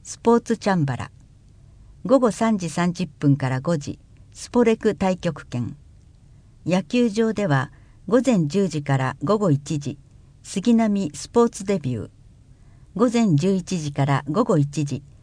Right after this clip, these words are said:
ターゲットバードゴルフ。テニスコート奥では、午前十一時から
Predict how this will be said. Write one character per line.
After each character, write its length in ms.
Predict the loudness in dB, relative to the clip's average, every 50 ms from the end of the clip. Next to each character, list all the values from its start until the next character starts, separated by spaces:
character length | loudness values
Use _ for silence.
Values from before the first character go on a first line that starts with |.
| -20 -20 -20 -20 -10 -2
タ 160 | 0 2 2
ー 40 | 2
ゲ 100 | 2 0
ッ 40 | 0
ト 200 | 0 -2 -2 0
バ 180 | 2 2 2
ー 40 | 2
ド 100 | 0 -2
ゴ 140 | -2 -2 -2
ル 100 | -2 -4
フ。 220 | -6 -8 -12 -12 -12 -16 -20 -20 -20 -20 -20 -20 -20 -20 -20 -20 -20 -20 -20 -20 -20 -20 -10 -2
テ 120 | 2 4
ニ 140 | 4 4 4
ス 100 | 2 -2
コ 200 | -4 -2 0 0
ー 40 | 0
ト 160 | 0 -2 -2
奥 220 | -2 -2 -2 -2 0
で 100 | 0 0
は、 220 | 0 -2 -6 -8 -10 -20 -20 -20 -20 -20 -20 -20 -20 -20 -20 -20 -20 -20 -20 -20 -20 -8 -2
午 140 | 2 2 2 2
前 200 | 2 2 2 2
十 180 | 2 0 0
一 240 | 0 -2 -4 -6 -8
時 140 | -8 -6 -6
か 120 | -4 -2 -2
ら 180 | -2 -4 -6